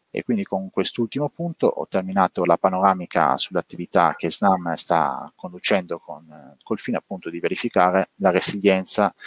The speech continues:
dell'infrastruttura gas e di tutti gli elementi che, che la compongono. Vi ringrazio quindi dell'attenzione.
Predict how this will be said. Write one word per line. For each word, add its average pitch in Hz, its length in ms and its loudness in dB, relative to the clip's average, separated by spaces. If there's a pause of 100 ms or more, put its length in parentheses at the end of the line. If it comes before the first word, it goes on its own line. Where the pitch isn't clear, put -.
(380)
dell'infrastruttura 101 760 0
gas 87 520 4
e 107 140 -4
di 101 80 -4
tutti 87 560 -8
gli - 80 0
elementi 87 360 0
che, - 380 -6
che - 100 0
la 85 100 4
compongono. - 560 -12 (1160)
Vi 95 100 -4
ringrazio 95 500 2
quindi 87 440 -6 (160)
dell'attenzione. 208 720 2